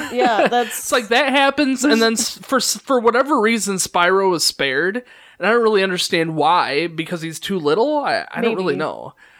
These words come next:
Speaker 2: But yeah, so Spyro's spared, and Spyro is then given the task to go around and free all the dragons and collect the gems.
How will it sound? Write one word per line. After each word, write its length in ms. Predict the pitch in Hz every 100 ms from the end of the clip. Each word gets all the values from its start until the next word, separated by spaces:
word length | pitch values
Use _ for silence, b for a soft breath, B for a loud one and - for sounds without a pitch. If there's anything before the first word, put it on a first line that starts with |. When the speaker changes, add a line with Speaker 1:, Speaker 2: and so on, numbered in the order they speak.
| b
Speaker 2:
But 220 | - 170
yeah, 300 | 170 143 87
so 160 | - 185
Spyro's 500 | - 196 208 220 208
spared, 480 | - 202 175 131 135
and 220 | 123 151
Spyro 560 | 151 - 170 170 165 156
is 160 | 156
then 240 | 165 160 156
given 220 | 151 151
the 40 | 147
task 640 | - 156 143 - - -
to 160 | - 170
go 260 | 156 156 156
around 460 | 147 147 147 143
and 160 | 139 143
free 500 | - - 165 156 147
all 140 | 139
the 100 | 135
dragons 560 | 135 143 135 139 135 -
and 100 | 135
collect 300 | 143 123 -
the 60 |
gems. 560 | 139 120 95 62 - -